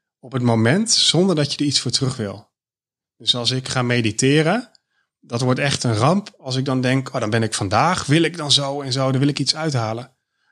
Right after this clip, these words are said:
Maar vaak is mediteren, als je dat dertig dagen achter elkaar doet, dan krijg je effect. Dus het vraagt ook een bepaalde overgave, een vertrouwen van, "Oké, als ik dit ga doen,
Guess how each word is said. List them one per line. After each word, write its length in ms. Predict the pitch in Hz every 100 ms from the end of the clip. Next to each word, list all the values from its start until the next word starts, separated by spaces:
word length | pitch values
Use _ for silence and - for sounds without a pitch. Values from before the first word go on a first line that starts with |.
| _
Maar 140 | 120
vaak 240 | - 139 143
is 140 | 139
mediteren, 680 | 143 139 131 143 160 160 107
als 140 | 110
je 100 | -
dat 120 | 113
dertig 260 | 110 147 -
dagen 300 | 131 110 -
achter 140 | -
elkaar 320 | 117 117 147 135
doet, 340 | 110 - - _ _ _
dan 160 | - 160
krijg 260 | 139 110
je 60 | -
effect. 520 | 117 - 135 - - _ _ _ _ _ _
Dus 160 | 117
het 160 | 120 -
vraagt 560 | - 135 135 147 -
ook 240 | 147 151 156
een 60 |
bepaalde 320 | 143 131 123 123
overgave, 800 | 147 196 175 151 147 147 139
een 80 | 139
vertrouwen 840 | 131 123 - - 113 135 175 175 156
van, 180 | 143
"Oké, 180 | 156 -
als 120 | -
ik 60 | -
dit 140 | 151
ga 160 | - 131
doen, 340 | 131 208 240